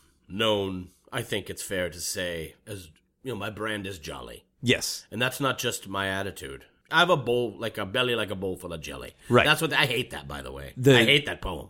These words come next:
Speaker 2: The bowl full of jelly
Speaker 1: I
Speaker 2: poem?
Speaker 1: hate that poem. The night
Speaker 2: Yeah.
Speaker 1: before Christmas, absolutely. The, does not talk about how Christmas is.
Speaker 2: Yeah, a bowl full of jelly is a little
Speaker 1: That's
Speaker 2: derogatory.
Speaker 1: outrageous. It's
Speaker 2: Yeah.
Speaker 1: horrible. And people say it with a real smile on, in their voice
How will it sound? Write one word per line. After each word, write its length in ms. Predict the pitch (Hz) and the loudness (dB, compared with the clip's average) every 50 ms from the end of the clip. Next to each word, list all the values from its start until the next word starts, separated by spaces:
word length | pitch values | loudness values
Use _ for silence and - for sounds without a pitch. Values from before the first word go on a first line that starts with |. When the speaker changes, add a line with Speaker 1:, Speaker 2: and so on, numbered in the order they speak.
| _ - | _ -6
Speaker 2:
The 200 | 120 117 123 123 | 2 6 6 8
bowl 220 | 104 98 120 123 117 | 8 10 10 10 10
full 160 | - 131 120 | 8 8 6
of 80 | 113 | 6
jelly 220 | 95 107 113 127 127 | 8 6 6 6 6
Speaker 1:
I 40 | - | 6
Speaker 2:
poem? 200 | 147 151 156 165 | 6 6 6 4
Speaker 1:
hate 60 | 160 131 | 4 0
that 160 | 110 90 - | -2 -8 -8
poem. 220 | - 95 82 73 | -10 -12 -10 -6
The 80 | 87 117 | -2 0
night 140 | 120 120 139 | 2 6 8
Speaker 2:
Yeah. 140 | 143 120 90 | 8 8 8
Speaker 1:
before 120 | 92 123 - | 6 4 2
Christmas, 540 | - 139 123 - 135 135 139 - - - - - | 2 0 0 0 -2 -2 -2 -4 -6 -8 -12 -8
absolutely. 760 | - 110 117 98 - - 123 117 110 104 87 90 87 80 - _ _ - | -6 -4 -4 -2 -4 -4 -2 -2 -4 -4 -4 -4 -6 -8 -8 _ _ -12
The, 160 | 98 104 98 80 - _ _ - 95 95 | -8 -8 -8 -8 -10 _ _ -20 -16 -12
does 200 | 104 107 82 107 | -10 -8 -6 -2
not 340 | 113 113 117 120 - - | 2 4 4 4 2 0
talk 260 | - 113 101 92 - - | -4 -2 -2 -2 -2 -4
about 200 | 95 90 85 87 | -8 -6 -6 -6
how 100 | 92 85 | -8 -8
Christmas 480 | - - 95 - - - 76 - - | -6 -6 -8 -8 -8 -10 -10 -10 -10
is. 240 | 64 62 - - - | -10 -12 -12 -6 2
Speaker 2:
Yeah, 180 | - 135 135 110 | 4 6 6 6
a 20 | |
bowl 220 | 104 107 156 185 196 | 6 6 6 6 6
full 180 | - - 185 | 6 6 6
of 60 | 139 107 | 6 6
jelly 260 | 110 113 104 98 92 | 6 6 6 6 6
is 140 | 90 85 80 | 4 4 2
a 40 | 90 | 2
little 180 | 92 92 92 | 2 4 4
Speaker 1:
That's 140 | 90 92 98 | 4 4 4
Speaker 2:
derogatory. 400 | 101 113 113 110 104 117 120 131 143 156 170 | 6 6 6 8 6 6 6 8 8 8 8
Speaker 1:
outrageous. 280 | 175 - - - - - | 6 4 -2 -6 -10 -6
It's 180 | - 170 - - | -8 -6 -2 0
Speaker 2:
Yeah. 220 | 110 92 85 95 | 0 2 2 2
Speaker 1:
horrible. 480 | - - 165 143 117 101 - 76 73 - | 4 6 6 6 6 4 0 -6 -8 -4
And 120 | 127 131 | -4 -4
people 280 | - 202 214 208 202 165 | -2 -4 -4 -4 -2 -2
say 260 | - - 190 170 160 | 0 2 4 6 4
it 160 | 139 131 - | 4 2 0
with 140 | 120 120 110 | -4 -6 -6
a 60 | 107 | -6
real 320 | 85 92 113 151 196 240 - | -6 -4 -2 0 0 0 0
smile 560 | - - - - 123 117 113 107 95 87 82 | -2 -4 -4 -2 0 2 2 2 2 0 -4
on, 160 | 80 80 80 - | -6 -10 -10 -10
in 140 | 92 90 | -10 -8
their 100 | 87 85 78 | -6 -6 -8
voice 400 | 71 76 80 73 69 - - | -8 -8 -10 -10 -10 -12 -12